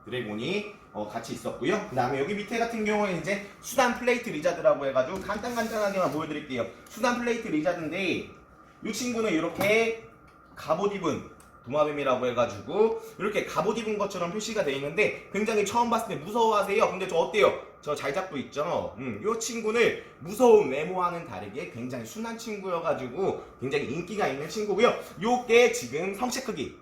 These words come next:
다 자란 크기예요. 다 자란 크기고, 이 친구들, 어, 충식,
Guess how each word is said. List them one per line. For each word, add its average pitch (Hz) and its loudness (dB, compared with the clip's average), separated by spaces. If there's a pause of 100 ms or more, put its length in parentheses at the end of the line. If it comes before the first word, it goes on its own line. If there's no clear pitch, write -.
다 113 -6
자란 131 -6
크기예요. 175 -2
다 113 -6
자란 120 -4
크기고, 185 2 (160)
이 233 -4
친구들, 233 0 (200)
어, - -8
충식, 226 -2